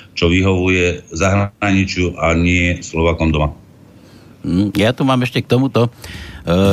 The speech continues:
Speaker 2: tiež sa vrátim k tým mailom, čo mi prišli pred dvomi týždňami, lebo tu bola tiež taká potom podobná otázka, že mohol by sa pán Ruhík vysloviť k hr-, tvrdeniam svojho kamaráta Marčeka. Ty máš nejakého kamaráta Marčeka? Či to myslí asi toho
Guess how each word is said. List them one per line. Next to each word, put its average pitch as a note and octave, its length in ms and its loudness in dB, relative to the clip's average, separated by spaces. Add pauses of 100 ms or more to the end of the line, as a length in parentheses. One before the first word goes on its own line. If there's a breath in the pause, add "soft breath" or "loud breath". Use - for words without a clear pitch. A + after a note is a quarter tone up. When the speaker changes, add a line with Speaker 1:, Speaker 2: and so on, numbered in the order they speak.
(160)
Speaker 2:
tiež G#2+ 300 -2
sa - 80 -2
vrátim G#2 400 2
k - 80 -2
tým F#2+ 80 0
mailom, F#2+ 240 0
čo F#2 80 -2
mi F#2+ 160 0
prišli F#2 400 0
pred F2 160 0
dvomi G2 240 2
týždňami, F#2 560 0
lebo F#2+ 240 2
tu - 80 -2
bola F#2 240 2
tiež F2 160 -2
taká E2+ 180 0
potom D#2+ 300 0
podobná E2+ 400 2
otázka, E2+ 320 0
že E2 80 0
mohol A#2+ 340 4
by A#2+ 140 -2
sa B2 180 0
pán A2+ 220 0
Ruhík G#2+ 320 0
vysloviť G2+ 560 0
k - 80 -6
hr-, F2 260 2
tvrdeniam A#2+ 680 2
svojho A2 400 0
kamaráta F#2+ 480 0
Marčeka. E2+ 480 0
Ty - 80 -2
máš F#2 160 0
nejakého F#2 240 0
kamaráta F#2+ 340 2
Marčeka? F#2+ 460 0
Či F#2+ 160 -2
to G2 80 2
myslí F#2 240 0
asi F2 240 0
toho F2+ 320 2